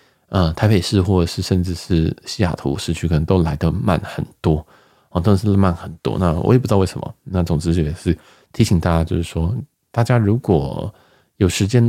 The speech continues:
呃，如果要做 Uber，可能可以先叫。那如果不做 Uber 的话，那你的这个钱包要厚一点。那机场当然是可-，都可以刷卡，好，都可以刷卡这样。好啦，那就是，这就是这个部分。那剩下还有一些想，小提醒，就是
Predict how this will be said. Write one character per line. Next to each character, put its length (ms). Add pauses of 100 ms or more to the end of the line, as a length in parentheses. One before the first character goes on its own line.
(100)
呃， 160
如 100
果 100
要 120
做 160
Uber， 240
可 140
能 100
可 40
以 60
先 300
叫。 260
那 80
如 120
果 80
不 140
做 220
Uber 280
的 100
话， 220 (920)
那 240
你 180
的 180
这 140
个 380
钱 160
包 100
要 100
厚 220
一 40
点。 180
那 80
机 120
场 120
当 100
然 80
是 100
可-， 200
都 120
可 120
以 40
刷 200
卡， 260 (440)
好， 180
都 160
可 80
以 40
刷 180
卡 260
这 100
样。 80 (460)
好 100
啦， 140
那 160
就 120
是， 200
这 180
就 100
是 80
这 120
个 80
部 120
分。 240 (160)
那 200
剩 120
下 120
还 100
有 80
一 40
些 220
想， 240
小 200
提 160
醒， 200
就 120
是 260